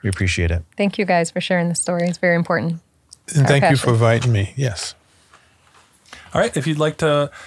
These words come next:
Speaker 4: listen to more of these podcasts, you can find them on iTunes and Spotify and on the Henry Ford website at henry ford dot com slash podcast. And, um, yeah, we'll,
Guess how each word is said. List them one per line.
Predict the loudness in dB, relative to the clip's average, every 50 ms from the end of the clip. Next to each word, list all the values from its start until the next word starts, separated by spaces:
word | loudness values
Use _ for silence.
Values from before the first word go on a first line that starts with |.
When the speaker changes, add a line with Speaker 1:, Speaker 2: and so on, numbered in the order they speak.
| -20 -16 -8 -6
Speaker 4:
listen | -4 -2 -2 -2 0
to |
more | 0 2 2 2
of | 2 2
these | 0 -2 -2
podcasts, | -2 -2 -2 -2 0 -2 -2 0 -2 -4 -4 -6
you | -6
can | -4 -4 -4 -2
find | 0 0 2 2 2
them | 0 0
on | 0 0
iTunes | 0 0 0 -2 -2 -4 -4 -2 -2 -2 -2 -4 -4
and | -4 -6
Spotify | -4 -2 0 0 0 0 0 0 2 2 2 2 2 0 0
and | 0 0 0 2
on | 2 2 2
the | 0 0
Henry | -2 -2 -2 -2
Ford | -2 -2 -2 -2 0
website | 0 0 0 0 -2 -2 -2 -2 -4 -6 -12 -20 -20 -20 -20 -16 _ -2
at | 0 0 0 0 -4 _ _ _ _
henry | -4 -2 -2 -2
ford | -2 -2 -2 -2 0 0
dot | -2 -4 -4 -2
com | -2 -2 -2 -2 -2 -2
slash | -2 -2 -2 -2 -2
podcast. | -2 -2 -2 -2 -2 -2 -2 -2 -2 -4 -8 -16 -20 _ _ _ _ _ -20 -20 -20 _ -20 -16 -8 -4
And, | -2 0 0 2 2 2 2 0 0 -2 -2 -4 -4
um, | -4 -4 -2 -2 -2 -2 -2 -2 -2 -2 -4 -6 -6 -8 -12 -16 _ _
yeah, | 0 0 0 0 0 -4 -8 _
we'll, | -4 -2 -2 -2 -2 -4